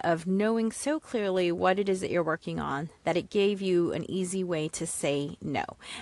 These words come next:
And by the way, I'm not the sort of person to say that this style of living is for everyone, but if you are motivated to do a lot of different things in your life, then this is a really helpful tip for you, okay? So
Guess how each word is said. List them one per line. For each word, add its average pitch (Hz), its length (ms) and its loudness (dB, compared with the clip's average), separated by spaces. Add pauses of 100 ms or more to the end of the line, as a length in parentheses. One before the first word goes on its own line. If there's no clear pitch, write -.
And 269 160 6
by 349 140 8
the 392 100 4
way, 180 380 4
I'm 226 100 2
not 285 180 2
the 277 60 -4
sort 214 200 2
of - 40 -10
person 190 340 0
to 170 100 -2
say 160 180 0
that 156 160 -4 (140)
this 190 440 -2
style 170 560 4
of 156 120 0
living 165 300 0
is 160 140 -4
for - 200 -4
everyone, 302 580 2 (420)
but 240 120 4
if 240 120 0
you 247 160 2
are 285 320 4
motivated 185 540 4
to - 120 -8
do 175 140 2
a 165 60 2
lot 151 160 2
of 160 60 -2
different 160 260 -6
things 147 240 -4
in 156 60 -6
your 151 140 -4
life, 139 260 -2
then 214 180 4
this 240 220 2
is 254 260 2
a 247 60 4
really 180 240 2
helpful 165 320 -4
tip - 260 -8
for - 80 -12
you, - 160 -8 (260)
okay? 208 300 2 (500)
So 262 580 6